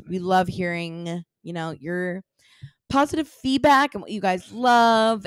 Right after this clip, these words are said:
And we love hearing your voicemails. We just, you know, it's kind of a cool way to connect with you guys on a <laughs> different level.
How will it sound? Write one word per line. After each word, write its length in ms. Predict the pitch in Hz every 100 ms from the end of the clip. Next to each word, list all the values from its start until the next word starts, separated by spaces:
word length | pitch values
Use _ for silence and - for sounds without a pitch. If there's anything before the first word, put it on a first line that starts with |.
| -
And 220 | 202 208
we 100 | 208
love 160 | 226 220
hearing 260 | - 254
your 140 | 247 240
voicemails. 520 | 202 269 - 170 170
We 80 | 175
just, 560 | 180 180 - - - -
you 60 |
know, 120 | 196
it's 100 | 180
kind 140 | - 208
of 60 |
a 40 | 190
cool 240 | - 185
way 140 | 180 180
to 80 | 170
connect 420 | 180 185 185 -
with 260 | 170 185 - _ _
you 160 | 185 185
guys 460 | 156 135 143 175
on 120 | - 175
a 40 |
<laughs> 0 |
different 380 | 185 165 - 180
level. 400 | 160 147 156 202